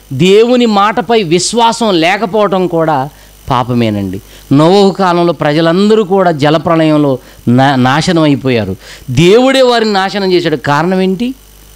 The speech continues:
వాళ్లకు దేవుడంటే అసలు ఆలోచనే లేదు.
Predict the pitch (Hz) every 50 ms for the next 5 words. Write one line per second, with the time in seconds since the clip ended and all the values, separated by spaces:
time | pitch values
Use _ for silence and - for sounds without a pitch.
0 | - - - - - - - - - - - - - - 110 113 123 123 113 127
1 | 123 110 104 107 139 143 160 170 170 170 170 160 147 143 135 147 143 127 123 -
2 | 143 127 120 120 127 - - - 113 120 131 147 160 160 - 170 151 165 196 254
3 | 277 - - - - - - - - - - 98 101 101 98 87